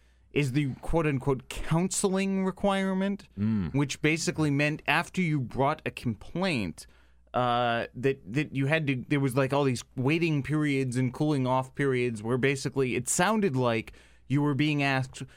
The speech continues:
Speaker 1: "Are you sure you were really harassed?"
Speaker 2: Right.
Speaker 1: And, and that sort
Speaker 2: Right.
Speaker 1: of thing. A lot of the sort of
Speaker 2: Right.
Speaker 1: blame the victim stuff, which is awful, uh,
Speaker 2: Mm-hmm.
Speaker 1: was sort of baked into
Speaker 2: Yeah.
Speaker 1: the old process. Uh, so the Senate bill apparently would fix that.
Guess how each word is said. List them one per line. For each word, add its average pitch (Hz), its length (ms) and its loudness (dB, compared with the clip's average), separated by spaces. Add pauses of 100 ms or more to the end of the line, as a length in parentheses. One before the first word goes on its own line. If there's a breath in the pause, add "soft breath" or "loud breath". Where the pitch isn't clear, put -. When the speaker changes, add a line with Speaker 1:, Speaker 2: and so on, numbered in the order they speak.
(420 soft breath)
Speaker 1:
"Are 180 100 0
you 196 160 2
sure 254 280 2
you 254 160 0
were 240 140 2
really 220 340 2
harassed?" 185 600 0
Speaker 2:
Right. 113 200 0
Speaker 1:
And, 156 140 0
and 151 200 2
that 151 160 0
sort 165 160 2
Speaker 2:
Right. 143 80 0
Speaker 1:
of 131 40 -8
thing. 147 200 2
A 139 40 2
lot 143 180 2
of 123 160 -2
the 123 120 2
sort 139 220 -2
of 117 80 0
Speaker 2:
Right. 104 80 -4
Speaker 1:
blame 139 380 2
the 127 60 2
victim 131 480 0
stuff, 135 400 -2
which 131 220 -2
is 120 280 -2
awful, 131 580 2
uh, 113 300 2
Speaker 2:
Mm-hmm. 104 100 -8
Speaker 1:
was 117 280 -2 (300 soft breath)
sort 165 200 2
of 104 200 -4
baked 131 480 0
into 147 480 0
Speaker 2:
Yeah. 101 60 2
Speaker 1:
the 135 120 0
old 127 400 0
process. 131 760 -2
Uh, 104 220 0 (120)
so 131 140 -4
the 120 120 -2
Senate 143 300 0
bill 127 180 0
apparently 117 420 -2
would 101 160 -4
fix - 320 -10
that. 80 320 -6